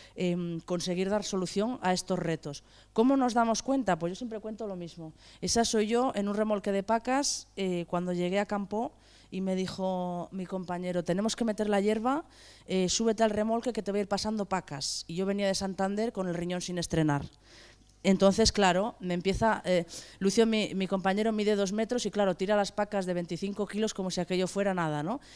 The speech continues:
Y yo arriba digo, "Bueno, ¿qué es esto?". Y me doy cuenta observando que en el prado de al lado y en el prado de al lado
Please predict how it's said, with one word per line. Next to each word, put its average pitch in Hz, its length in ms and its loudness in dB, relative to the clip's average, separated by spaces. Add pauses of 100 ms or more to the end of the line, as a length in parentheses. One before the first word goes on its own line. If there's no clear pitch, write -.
(160)
Y 175 100 -2
yo 185 140 4
arriba 190 320 2
digo, 175 200 2
"Bueno, 175 200 0
¿qué 160 60 -8
es 160 100 -8
esto?". 196 320 -10 (920)
Y 196 120 2
me 190 140 6
doy 254 120 6
cuenta 269 380 6
observando 240 580 4
que 190 120 2
en 175 80 2
el 170 120 2
prado 214 240 4
de 233 80 6
al 226 100 6
lado 233 140 6
y 208 60 2
en 175 80 0
el 170 80 2
prado 190 180 4
de 226 80 4
al 214 140 4
lado 233 240 2